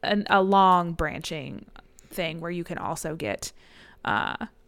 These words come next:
a, a good or bad ending, um, which I guess we'll talk, we,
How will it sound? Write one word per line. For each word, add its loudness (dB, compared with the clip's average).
a, 4
a 0
good 0
or 2
bad 0
ending, -6
um, -8
which -10
I -10
guess -8
we'll -2
talk, -12
we, -8